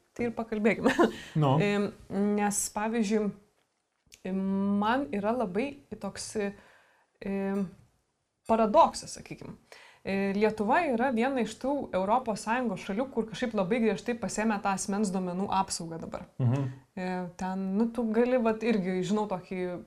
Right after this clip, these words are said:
Speaker 1: pletką atvejį, kaip, e, gyveno žmogus bute, tada buto savininkas nusprendė išnuomot ir be nuomininko sutikimo davė jo telefono numerį,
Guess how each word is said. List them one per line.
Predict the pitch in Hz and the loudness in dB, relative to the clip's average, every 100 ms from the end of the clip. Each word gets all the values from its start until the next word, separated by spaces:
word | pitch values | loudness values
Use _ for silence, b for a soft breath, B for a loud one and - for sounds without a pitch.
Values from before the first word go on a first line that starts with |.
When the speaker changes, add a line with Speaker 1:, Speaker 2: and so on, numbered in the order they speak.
| - | -10
Speaker 1:
pletką | 208 196 190 185 - - | 2 4 4 2 -8 -2
atvejį, | 202 - 269 233 | 0 0 0 0
kaip, | 226 214 B B B B | -2 -4 B B B B
e, | 196 196 190 190 196 - | -4 -2 0 0 -2 -2
gyveno | 190 214 214 208 | 0 2 2 0
žmogus | 180 196 190 190 170 | 0 0 0 -2 -2
bute, | 175 214 269 392 - 220 | -2 2 2 2 -6 -8
tada | 214 196 214 220 214 | -6 -2 0 0 -2
buto | 202 185 233 208 | -6 -2 -2 -2
savininkas | 220 208 226 208 | -2 -2 -2 -2
nusprendė | 190 185 214 208 175 | -4 -2 -2 -2 -4
išnuomot | - 240 330 330 330 b b b b b - | -2 2 4 2 -2 b b b b b -2
ir | 208 214 202 | 2 2 2
be | 185 190 208 202 | 0 0 2 4
nuomininko | 208 233 240 226 214 202 196 | 4 6 6 6 4 0 -4
sutikimo | 190 196 202 254 320 233 | -6 -8 -6 -2 0 2
davė | 220 220 202 | 2 2 -2
jo | |
telefono | 196 196 190 220 220 | -2 -2 -2 0 0
numerį, | 202 233 233 208 196 | 2 2 2 2 -2